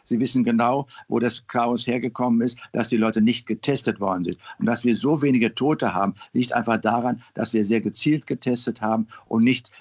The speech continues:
übersehen haben, dass da Riesenmengen schon Karneval feiern, denken Sie an Louisiana, Mardi Gras und so weiter, wo das blüht und gedeiht, weil kein Mensch weiß, wer ist denn positiv. Wir müssen die richtigen Einsätze haben,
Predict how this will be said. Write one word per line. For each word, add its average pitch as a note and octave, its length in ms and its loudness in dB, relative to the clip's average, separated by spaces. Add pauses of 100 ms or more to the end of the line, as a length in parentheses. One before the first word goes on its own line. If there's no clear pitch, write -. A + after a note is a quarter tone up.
(140)
übersehen A2+ 560 2
haben, A2 220 4
dass A2 200 -2
da A2+ 80 0
Riesenmengen C3 840 2
schon A#2+ 240 0 (280)
Karneval C3 440 0
feiern, A#2+ 380 0
denken A2+ 180 0
Sie A2 80 -2
an A2+ 120 2
Louisiana, A#2+ 540 2
Mardi A2 360 2
Gras A2+ 320 -2
und A2+ 100 0
so A2 80 0
weiter, A2+ 280 -2 (200)
wo A#2+ 140 0
das A2+ 260 -4
blüht C#3 300 2
und B2+ 160 -2
gedeiht, A2+ 400 0 (220)
weil B2 220 2
kein C3 360 0
Mensch A#2+ 340 0
weiß, D3 440 0
wer A#2+ 140 0
ist A#2+ 180 -4
denn G#2 140 0
positiv. F#2+ 520 -4 (320)
Wir D#3 280 0
müssen D3 360 0
die A2+ 80 2
richtigen A2+ 400 -2
Einsätze B2 500 0
haben, A#2 220 -2